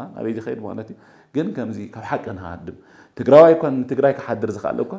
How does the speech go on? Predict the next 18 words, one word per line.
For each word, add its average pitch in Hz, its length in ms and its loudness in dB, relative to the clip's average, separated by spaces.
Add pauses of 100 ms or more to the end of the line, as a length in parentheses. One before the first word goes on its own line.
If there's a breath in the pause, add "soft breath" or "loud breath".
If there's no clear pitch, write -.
(960 soft breath)
ክንደይ 131 300 4
ብሉጻት 104 500 -2
ንት-፣ 95 320 -6
ንትግራይ 117 380 0
ሲ 127 100 -4
ህይወት 135 280 -2
ከፊልኩም - 360 -12
ኢኹም 98 140 -14
ትሓድርዋ 85 360 -14
ነርኩም። 80 340 -14
ዝሓለፈ 87 460 -18
ዕፅዋን - 300 -14
ክባን 87 260 -16
ኩላህና 85 320 -16
ንፈልጦም 82 420 -16
ማለት - 240 -14
እዩ። - 80 -16 (400 loud breath)
ከምኡ 165 240 -6